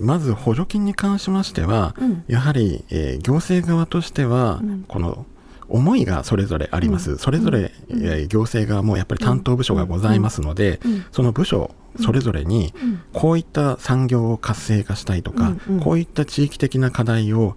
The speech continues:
Speaker 1: 解消したいとか、この補助金を出す側の行政にもやはり目的や思いがございますので、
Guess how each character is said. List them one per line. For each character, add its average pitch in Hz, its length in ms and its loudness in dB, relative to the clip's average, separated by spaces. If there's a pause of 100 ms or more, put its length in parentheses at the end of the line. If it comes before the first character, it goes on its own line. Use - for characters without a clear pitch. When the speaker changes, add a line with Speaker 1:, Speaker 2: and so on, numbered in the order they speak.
Speaker 1:
解 107 200 0
消 101 220 -2
し - 80 -8
た 101 80 0
い 87 100 -2
と - 80 -10
か、 - 240 -10 (520)
こ - 120 0
の 90 300 0 (160)
補 123 140 2
助 175 140 -2
金 165 120 0
を 139 80 2
出 131 100 2
す 151 140 -2
側 143 160 2
の 135 80 2
行 135 140 2
政 110 240 0
に 82 100 -2
も 80 140 -2
や 90 80 -2
は 110 100 -2
り - 80 -2
目 110 240 2
的 - 260 -2
や 147 140 0
思 151 200 0
い - 60 2
が 80 120 -4
ご 85 120 -2
ざ 85 140 -2
い 82 40 0
ま 82 100 -2
す - 120 -6
の 71 120 -4
で、 85 260 -4